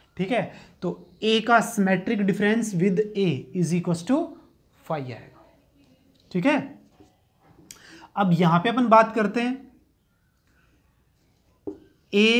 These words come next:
symmetric difference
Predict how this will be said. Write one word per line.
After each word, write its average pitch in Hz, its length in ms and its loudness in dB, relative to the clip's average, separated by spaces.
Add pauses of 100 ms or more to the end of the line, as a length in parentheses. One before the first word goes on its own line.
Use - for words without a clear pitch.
(2750)
symmetric 208 840 -2
difference 202 600 0